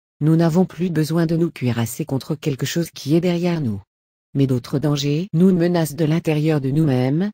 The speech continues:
si nous ignorons le savoir que détient notre corps. Il peut être dangereux de ne pas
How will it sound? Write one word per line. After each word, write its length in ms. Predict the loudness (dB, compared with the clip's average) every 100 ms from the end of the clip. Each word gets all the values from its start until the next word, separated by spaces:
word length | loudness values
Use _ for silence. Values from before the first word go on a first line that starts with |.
| -8
si 220 | -6 0
nous 220 | 0 0
ignorons 420 | 0 2 2 0 0
le 140 | 0
savoir 760 | 0 -2 0 0 0 -2 -6 _
que 100 | -4
détient 380 | 0 -2 0 0
notre 320 | 0 -2 -4
corps. 460 | -4 -2 -2 -6 -14 _ _ _ _ -4
Il 160 | -4
peut 140 | -2 0
être 260 | -2 -2
dangereux 420 | 0 0 0 0 0
de 120 | 0
ne 100 | 0
pas 340 | 0 -2 -2